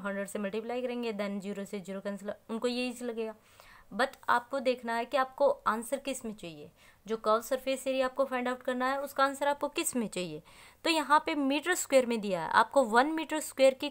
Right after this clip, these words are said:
कॉस्ट यहाँ पे गिवन है। It means आपको आंसर किस में चाहिए, मीटर में। Then definitely you have to change your diameter into meter। You have given in centimeter, so you change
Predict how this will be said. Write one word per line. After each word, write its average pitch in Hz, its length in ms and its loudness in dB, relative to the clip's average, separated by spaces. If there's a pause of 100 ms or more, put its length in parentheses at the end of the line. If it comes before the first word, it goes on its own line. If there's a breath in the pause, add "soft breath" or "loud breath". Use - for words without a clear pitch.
कॉस्ट 285 400 2
यहाँ 226 420 0
पे 254 120 2 (140)
गिवन 214 240 0
है। 175 160 -10 (340 loud breath)
It 262 160 -2
means 294 220 0
आपको 254 220 2
आंसर 247 360 4
किस 262 140 -6
में 262 80 0
चाहिए, 277 320 -6 (180)
मीटर 185 300 -4
में। 214 180 -2 (340 loud breath)
Then 202 200 0
definitely 262 720 2 (460 soft breath)
you 262 160 4 (180)
have 269 240 8 (100)
to 202 140 -6 (880 soft breath)
change 302 540 0
your 220 320 2
diameter 214 960 2 (260)
into 190 320 -6 (240)
meter। 196 340 -6
You 202 240 -2
have 208 160 -2
given 226 200 -2
in 247 100 0
centimeter, 233 640 -2
so - 160 -2
you 226 240 -2
change 233 360 -2